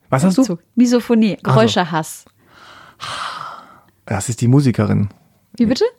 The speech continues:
Speaker 1: Das ist die Musikerin
Speaker 2: Ich
Speaker 1: in
Speaker 2: weiß
Speaker 1: dir.
Speaker 2: es nicht. Ich glaube einfach, das ist mein, äh, Misanthrop <laughs> der
Speaker 1: Was,
Speaker 2: Menschen.
Speaker 1: was ist denn der größte,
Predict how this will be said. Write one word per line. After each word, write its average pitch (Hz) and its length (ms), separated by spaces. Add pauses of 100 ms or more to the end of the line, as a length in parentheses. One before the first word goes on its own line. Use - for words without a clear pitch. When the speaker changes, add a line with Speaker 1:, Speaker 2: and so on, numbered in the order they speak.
Speaker 1:
Das - 100
ist - 100
die 120 40
Musikerin 135 500
Speaker 2:
Ich - 60
Speaker 1:
in 117 60
Speaker 2:
weiß - 120
Speaker 1:
dir. 107 80
Speaker 2:
es 107 160
nicht. 175 400
Ich - 100
glaube 190 340
einfach, 185 260
das 190 180
ist - 320
mein, 196 580
äh, 190 220
Misanthrop 220 800 (320)
<laughs> - 300
der 240 140
Speaker 1:
Was, - 60
Speaker 2:
Menschen. 107 180
Speaker 1:
was 139 100
ist 151 100
denn 151 100
der 135 120
größte, 147 380